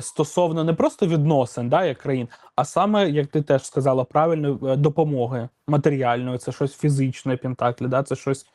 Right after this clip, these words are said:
це щось, е, те, що це і зброя, і військо-, і техніка, і так далі, так.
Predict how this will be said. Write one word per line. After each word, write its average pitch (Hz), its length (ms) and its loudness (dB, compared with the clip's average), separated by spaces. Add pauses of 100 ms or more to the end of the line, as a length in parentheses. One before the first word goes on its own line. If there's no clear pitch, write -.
(220)
це - 160 -8
щось, 143 500 0
е, 123 200 2 (280)
те, 139 140 4
що 120 580 0
це 127 100 -2
і 117 40 0
зброя, 151 540 2
і 123 60 -2
військо-, 123 360 -4
і 123 60 -2
техніка, 151 520 -2
і 120 80 -4
так 127 200 -8
далі, 113 260 -8
так. - 320 -8